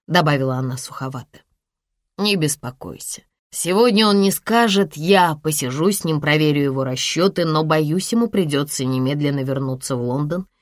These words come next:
чтобы пригласить официального ликвидатора. Ему просто надо посмотреть правде в глаза и смириться.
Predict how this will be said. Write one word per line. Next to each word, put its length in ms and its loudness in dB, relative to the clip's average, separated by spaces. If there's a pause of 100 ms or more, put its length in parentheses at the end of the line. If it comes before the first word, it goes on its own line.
(280)
чтобы 360 4
пригласить 600 2
официального 720 0
ликвидатора. 760 -6 (440)
Ему 340 0
просто 400 0
надо 300 -2
посмотреть 680 -4
правде 380 -2
в 80 -10
глаза 480 -6 (380)
и 80 -4
смириться. 680 -6